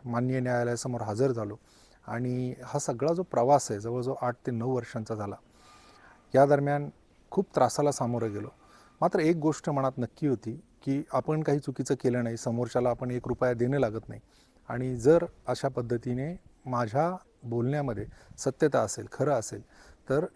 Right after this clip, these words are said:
न्यायालयामध्ये ज्या ज्या गोष्टी आहेत त्या मी सादर करेन. आणि त्या पद्धतीने ह्या सगळ्या गोष्टी मी सादर केल्या. आणि आता तीन तारखेला हा जो निकाल आहे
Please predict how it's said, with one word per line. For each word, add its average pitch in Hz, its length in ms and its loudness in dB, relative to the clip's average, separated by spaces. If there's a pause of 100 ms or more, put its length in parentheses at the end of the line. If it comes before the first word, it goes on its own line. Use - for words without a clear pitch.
न्यायालयामध्ये 127 600 0
ज्या 117 140 0
ज्या 139 140 0
गोष्टी 117 360 -4
आहेत 113 160 -10
त्या 123 100 -6
मी 123 80 -6
सादर 110 300 -2
करेन. 107 280 -12
आणि 123 180 -10
त्या 135 100 -2
पद्धतीने 127 460 -4
ह्या - 560 -14
सगळ्या 120 300 0
गोष्टी 123 300 -4
मी 123 80 -6
सादर 113 300 -4
केल्या. 113 240 -8 (540)
आणि 131 480 0 (680)
आता 143 340 4 (300)
तीन 190 240 4 (1200)
तारखेला 120 440 2 (580)
हा 123 120 -4
जो 123 140 -2
निकाल 120 360 -2
आहे 107 160 -12